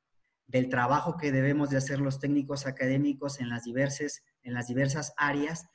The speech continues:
para poder tener un impacto positivo dentro de la universidad y con ello tener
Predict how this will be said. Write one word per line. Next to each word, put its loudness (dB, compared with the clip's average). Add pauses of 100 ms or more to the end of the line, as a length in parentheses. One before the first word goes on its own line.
(300)
para 4
poder 4
tener 2
un 6
impacto 2
positivo -2 (480)
dentro 4
de 8
la 6
universidad 2 (580)
y -8
con 6
ello 4
tener 4